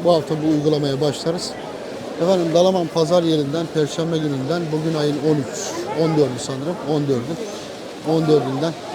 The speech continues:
Dalaman Pazar yerinden, bölgenin en güzel pazarından, e,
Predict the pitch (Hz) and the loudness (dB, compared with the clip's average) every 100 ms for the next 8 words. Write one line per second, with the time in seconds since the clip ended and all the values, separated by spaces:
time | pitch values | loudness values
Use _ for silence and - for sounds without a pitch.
0 | - - - - - - - 156 165 160 | -10 -10 -10 -10 -10 -10 -6 0 2 2
1 | 143 151 147 151 139 123 123 151 139 156 | 0 0 2 2 2 0 -2 -4 2 2
2 | 147 160 170 175 151 147 135 143 135 719 | 4 0 0 0 0 0 0 -2 0 2
3 | - - - - - 415 - - - - | 2 0 -2 -8 -10 -10 -10 -10 -10 -10
4 | - - | -10 -6